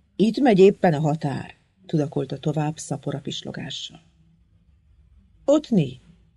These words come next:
mutattam a déli dombgerincre. „Akkor ez a falu Magyarországnak marad?” „Ez annak.” Köhentett néhányat, s a fejét megint csak megvakarta.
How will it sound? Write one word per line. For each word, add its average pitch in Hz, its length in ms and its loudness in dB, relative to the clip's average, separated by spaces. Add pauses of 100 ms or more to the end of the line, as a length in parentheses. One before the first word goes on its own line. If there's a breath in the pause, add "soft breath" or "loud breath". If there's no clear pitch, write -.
(180)
mutattam 165 640 0
a 156 120 -2
déli 139 360 -2
dombgerincre. 131 920 -8 (2500)
„Akkor 190 360 4
ez 202 120 6
a 185 100 6
falu 202 260 6
Magyarországnak 185 880 6
marad?” 147 400 0 (1300)
„Ez - 220 0
annak.” 135 560 -6 (1500 soft breath)
Köhentett 175 560 0
néhányat, 185 500 2
s - 40 -10
a 156 60 -8
fejét 156 300 0
megint 131 280 -6
csak - 180 -16
megvakarta. - 680 -12